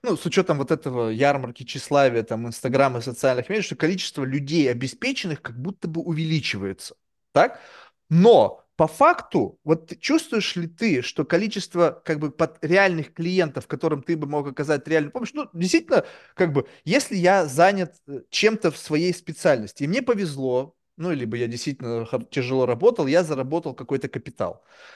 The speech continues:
Дальше я хочу, как бы, условно, пр-, либо продолжать работать и снизить себя, снять с себя некую, как бы, долю финанс-, э, энергетической нагрузки, связанной на управлением каких-то своих капиталов и уже заработанных, да, и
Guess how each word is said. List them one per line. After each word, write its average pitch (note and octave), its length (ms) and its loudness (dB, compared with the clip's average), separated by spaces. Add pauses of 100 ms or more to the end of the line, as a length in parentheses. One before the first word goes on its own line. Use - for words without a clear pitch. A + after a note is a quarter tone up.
(140)
Дальше C#4 480 4 (220)
я G3 140 4
хочу, A#3 360 -2
как D#3+ 180 -6
бы, C#3+ 100 -4
условно, F3+ 480 0 (340)
пр-, F#3 160 -2
либо G#3 220 0
продолжать E3+ 540 2
работать E3 560 0
и F3 260 -8 (160)
снизить G3+ 540 -4
себя, E3+ 460 2
снять F#3+ 320 0
с - 20 -12
себя D3+ 300 0
некую, D#3+ 380 -4
как B2+ 200 -4
бы, A#2+ 80 -8
долю D3 500 2 (300)
финанс-, E3 560 -2
э, C#3+ 320 0 (240)
энергетической D#3 600 -4
нагрузки, D#3 440 -4
связанной D3 500 0
на D3 300 0
управлением C#3+ 1080 -2
каких-то C3+ 380 -10
своих C#3+ 260 -6
капиталов C#3+ 800 0
и B2+ 360 -10
уже D#3 240 0
заработанных, C3+ 720 0
да, D3 160 2
и C3 180 -4